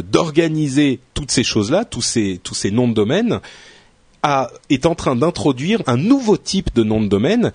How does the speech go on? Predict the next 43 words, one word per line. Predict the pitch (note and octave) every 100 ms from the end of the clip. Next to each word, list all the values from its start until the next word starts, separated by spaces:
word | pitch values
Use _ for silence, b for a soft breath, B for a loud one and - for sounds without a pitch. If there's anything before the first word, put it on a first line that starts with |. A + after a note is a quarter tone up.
| B
qui | -
est | C#3
pas | E3+ D3+
un | F#3
seul | F3+ - E3+ D3 G2+ - -
nouveau | G#2 G2+
type, | - A#3
parce | - A2+
qu'aujourd'hui, | C#3 D3+ D#3 C#3+ D#3 C3+ B -
tous | E3+
les | D3+
pays | B2+ D#3+ D3+ D3+ C3+ - b b _
ont | C#3+ C#3 -
un | G2+
nom, | F#2+ G2 F2+ E2 A2
un, | G2 G#2
un | G2+ F2+
top | - B2 -
level | A2 G2 G2 F2+
domain, | F2 B2 G#3+
donc | D3 F2
le | F#2
point | E2+ E2+ D#2
F | -
R, | G2 G2 F2+
euh, | D#2 E2
point | - F2
co-, | - -
enfin, | G#2 E2+ - B -
point | A#2 A2
U | G2+ G#2
S, | A2 G#2
point | - F2+
com, | - G2+ G2+
et | F2
cetera. | - - B2+ - B B B B B B B _ -
Il | C#3+ D3
y |
en | D#3
a | D3+
certains | C3+ F3+ - - E3
qui | D3+ A2+
sont | - A#2+ G#2+